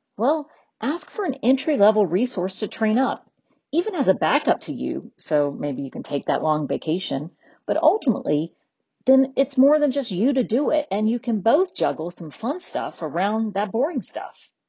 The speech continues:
I hope you guys are still enjoying the podcast. Find me on LinkedIn or on Twitter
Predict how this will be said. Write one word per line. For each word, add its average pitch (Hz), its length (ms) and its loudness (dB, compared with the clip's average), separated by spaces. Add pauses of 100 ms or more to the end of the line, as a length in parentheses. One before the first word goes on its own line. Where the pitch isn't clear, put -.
(600)
I 190 80 -6
hope 294 180 6
you 262 80 6
guys 208 240 4
are 180 60 -2
still 185 300 -2
enjoying 170 360 -4
the 165 60 -8
podcast. 135 680 -10 (500)
Find 330 320 -4
me 180 300 -4
on 180 220 0
LinkedIn 214 640 2
or 233 420 2
on 208 160 4
Twitter 190 500 0